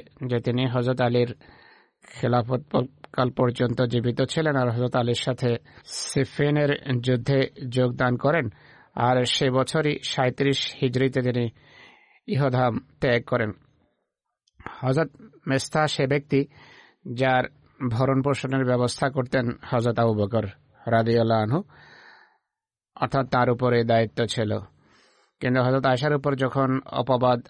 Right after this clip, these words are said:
আরোপ করা হয়, যারা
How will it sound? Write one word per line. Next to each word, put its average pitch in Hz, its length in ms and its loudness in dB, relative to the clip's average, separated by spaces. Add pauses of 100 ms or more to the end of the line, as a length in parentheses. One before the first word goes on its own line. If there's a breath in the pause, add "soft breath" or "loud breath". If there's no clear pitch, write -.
(120)
আরোপ 127 240 0
করা 139 240 0
হয়, 123 260 0 (1400 loud breath)
যারা 127 360 2